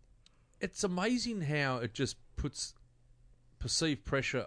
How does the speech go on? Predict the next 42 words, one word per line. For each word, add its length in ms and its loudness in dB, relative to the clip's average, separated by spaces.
on 160 0
everyone 300 0
else 300 0
at 80 -10
the 60 -8
club 440 0
to 300 2
lift. 460 -4
You 100 0
know, 140 4
if, 340 4
if 180 0
they 160 4
were 120 2
to 120 4
finish 420 -2
top 240 -2
two, 280 2
top 240 -2
four, 440 4
play 220 6
a 60 4
final, 500 2
wh-, 160 -8
wherever 340 4
the 140 2
makeup 420 -2
of 60 -2
the 60 -6
finals 380 -2
are 120 0
this 160 -6
year, 100 0
I've 60 -4
got 120 -8
no 200 -4
idea. 320 0
But 240 4
I 60 0
reckon 180 2
it's 180 -2
just, 280 0